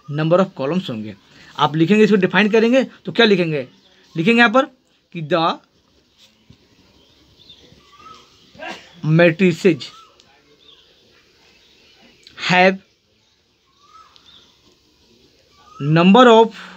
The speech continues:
rows equal to number of क्या होगा?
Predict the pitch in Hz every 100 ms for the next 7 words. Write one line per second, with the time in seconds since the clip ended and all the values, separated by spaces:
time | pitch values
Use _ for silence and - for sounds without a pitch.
0 | - _ _ - _ - _ _ 185 _
1 | - - - _ _ - - - - -
2 | 160 175 180 180 - - - - - -
3 | - _ 1077 - _ _ _ - 160 160
4 | - - _ _ - _ _ _ 160 -
5 | 170 208 254 226 240 233 254 - _ _
6 | _ _ _ - _ _ _ _ - -
7 | _ 156 160 175 185 240 247 233 - 220
8 | 208 202